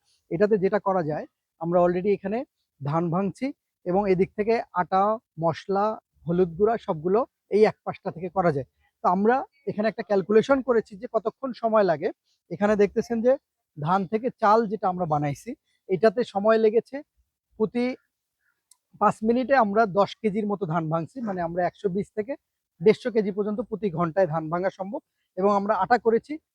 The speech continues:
তিন মিনিটে মোটামুটি হচ্ছে আপনার প্রায় দুই কেজি। তার মানে আপনারা নিজেরাই ক্যালকুলেশন করতে পারবেন যে এটাতে প্রোডাকশন কস্ট কেমন। মজার বিষয় হচ্ছে, আপনারা যারা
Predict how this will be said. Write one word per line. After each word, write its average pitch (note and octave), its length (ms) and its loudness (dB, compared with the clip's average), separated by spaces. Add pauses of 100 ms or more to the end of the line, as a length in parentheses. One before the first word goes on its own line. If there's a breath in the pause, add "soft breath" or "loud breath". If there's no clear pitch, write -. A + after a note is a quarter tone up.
(280)
তিন A#3 140 4 (100)
মিনিটে A3+ 320 0 (340)
মোটামুটি G3 420 -2
হচ্ছে G3+ 320 -4
আপনার F#3+ 360 -2 (340)
প্রায় F3 240 -2 (320)
দুই G#3+ 120 6
কেজি। C3+ 300 2 (640)
তার G3+ 140 8
মানে A#3 180 8
আপনারা A3 300 4 (220)
নিজেরাই G#3+ 340 2
ক্যালকুলেশন A3+ 480 -4
করতে - 260 -12
পারবেন A#3 380 0
যে G#3 120 6
এটাতে G3 220 -6 (180)
প্রোডাকশন F#3+ 420 -4
কস্ট F3 280 -6
কেমন। C#3 180 -12 (400)
মজার G3 240 2
বিষয় A#3+ 280 -2
হচ্ছে, E3 220 -8 (140)
আপনারা F#3 240 -8 (100)
যারা F#3+ 140 -4